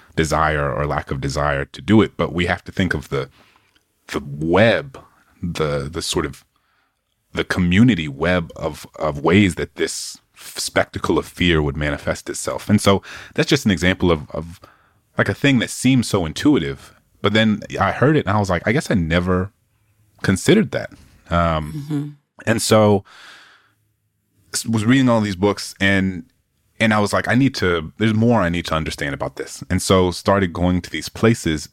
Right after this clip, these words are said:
Speaker 1: And in terms of surprise, I mean, there were so many.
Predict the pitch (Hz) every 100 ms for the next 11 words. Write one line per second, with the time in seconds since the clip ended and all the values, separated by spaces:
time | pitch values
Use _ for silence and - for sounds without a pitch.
0 | _ 95 92 87 82 80 _ _ _ _
1 | _ _ 120 - 190 104 - - - 104
2 | 110 110 - 101 95 92 - - - -
3 | - - 110 - - 85 78 76